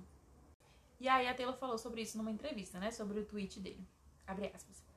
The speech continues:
"Eu surtei quando soube porque eu sou uma grande fã do John. Há muito tempo. E sou muito animada com a ideia dele ter mencionado em seu tweet."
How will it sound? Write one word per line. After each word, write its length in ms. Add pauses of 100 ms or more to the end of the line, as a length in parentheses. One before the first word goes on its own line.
(220)
"Eu 100
surtei 360
quando 220
soube 280
porque 260
eu 60
sou 160
uma 100
grande 280
fã 200
do 80
John. 240 (600)
Há 80
muito 180
tempo. 260 (600)
E 60
sou 140
muito 160
animada 360
com 80
a 40
ideia 240
dele 160
ter 140
mencionado 480
em 60
seu 180
tweet." 460